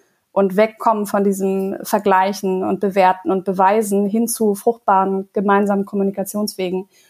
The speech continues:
Das ist, glaube ich, was, was für alle gilt. Und wir versuchen in der Sendung eben zu gucken, dass wir die, die Ideen oder diese Initialzündungen von Frauen stärken, aber diverse Teams auf jeden Fall zugelassen sind.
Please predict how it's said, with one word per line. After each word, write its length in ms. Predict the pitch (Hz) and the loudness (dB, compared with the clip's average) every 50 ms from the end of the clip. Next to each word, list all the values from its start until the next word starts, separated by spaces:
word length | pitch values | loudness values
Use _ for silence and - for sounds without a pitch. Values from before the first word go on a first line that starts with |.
| _ _ _ _ _ _ | _ _ _ _ _ _
Das 160 | - 190 185 - | -2 -2 -2 0
ist, 100 | 233 - | 0 0
glaube 180 | - 220 214 214 | 2 2 2 2
ich, 80 | 220 233 | 0 0
was, 160 | 220 214 - | 0 2 2
was 180 | 220 202 - - | 0 0 -2 -4
für 240 | - - 214 190 - | 0 0 2 2 4
alle 240 | 190 202 220 240 247 | 2 4 4 2 2
gilt. 460 | 202 233 240 254 269 277 269 - - | 4 4 4 6 6 4 2 -2 -6
Und 240 | - - 214 202 202 | -6 -4 -2 2 2
wir 100 | 226 220 | 2 2
versuchen 340 | 226 226 214 247 - 254 233 | 2 2 2 2 2 2 2
in 120 | 226 214 | 4 4
der 120 | 214 208 | 4 4
Sendung 300 | 196 214 208 226 233 233 | 4 4 4 4 4 4
eben 180 | 220 220 208 214 | 2 2 2 2
zu 120 | - 233 | 0 0
gucken, 300 | 220 - 247 240 - - | 0 0 -2 -2 -2 -2
dass 180 | 208 202 - - | -4 -2 -2 0
wir 280 | 208 208 208 208 240 - _ _ _ _ | 0 0 0 0 -2 -6 _ _ _ _
die, 500 | - 208 - 214 208 202 202 196 196 208 - _ _ _ _ _ _ _ _ _ _ _ - - | -20 -12 -6 -4 -2 -2 0 -2 -2 -4 -6 _ _ _ _ _ _ _ _ _ _ _ -4 -2
die 320 | 208 202 196 190 196 196 | 0 0 2 2 0 0
Ideen 580 | 190 - 208 202 185 247 254 277 302 320 302 240 | -2 -2 -2 0 2 4 4 6 6 6 4 4
oder 160 | 208 208 202 | 4 2 2
diese 220 | 202 208 190 208 | 2 2 0 0
Initialzündungen 1200 | - 202 208 208 202 - - 202 202 220 220 220 - 262 254 240 233 226 214 202 196 196 202 202 | 0 0 0 -2 -2 0 2 4 4 4 2 0 2 2 2 4 4 4 4 4 2 0 -2 -4
von 460 | - - 196 190 185 185 190 202 214 - | -4 -4 -2 -2 -2 -4 -4 -6 -8 -8
Frauen 560 | - - 180 170 170 180 185 190 190 202 - _ _ _ - | -2 0 2 4 4 2 0 -2 -6 -10 -14 _ _ _ -20
stärken, 640 | - - - 208 196 208 226 233 - 277 277 277 - | -10 -2 2 2 4 4 2 2 0 -2 -2 -2 -2
aber 180 | - 190 208 196 | 0 0 0 0
diverse 440 | 185 208 202 196 214 208 202 220 - | 2 0 2 2 2 2 2 0 -2
Teams 280 | - - 233 226 226 | -2 -2 -2 -2 0
auf 140 | 214 196 185 | -2 -2 -2
jeden 180 | - 196 202 196 | -2 -4 -4 -4
Fall 200 | - 196 180 180 | -6 -6 -8 -8
zugelassen 560 | - - 196 190 180 175 170 170 - 190 180 | -6 -6 -4 -4 -4 -4 -6 -8 -10 -14 -16
sind. 320 | 196 185 185 202 - _ | -16 -16 -16 -16 -18 _